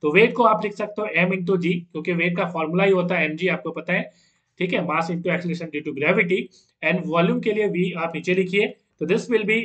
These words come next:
M by V into G। Finally, we can get here that M by V is equal to density। जो mass by volume होती है वो किसकी formula होती है? Definitely density की होती है, घनत्व की होती है।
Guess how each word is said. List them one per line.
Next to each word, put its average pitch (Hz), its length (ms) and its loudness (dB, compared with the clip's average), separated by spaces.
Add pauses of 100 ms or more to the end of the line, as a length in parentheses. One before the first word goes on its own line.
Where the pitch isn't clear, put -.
(160)
M 196 100 2
by 185 240 4
V 185 140 2 (100)
into 175 260 4
G। 175 140 4 (500)
Finally, 247 460 4
we 202 140 -4
can 220 180 0
get 196 220 4
here 170 240 2 (600)
that 180 360 2
M 240 80 0
by 240 180 4
V 214 280 -2
is 202 80 -2
equal 190 340 0
to 247 120 0 (320)
density। 208 400 2 (640)
जो 165 80 -2 (240)
mass 240 260 4
by 247 180 6
volume 208 300 2
होती 190 240 -2
है 214 100 2
वो 214 100 2
किसकी 208 280 -4
formula 226 360 6
होती 214 260 4
है? 269 200 -2 (440)
Definitely 226 460 2
density 196 460 2
की 226 140 -2
होती 190 260 0
है, 220 60 2
घनत्व 180 360 0
की 170 100 -4
होती 127 300 -4
है। 117 120 -6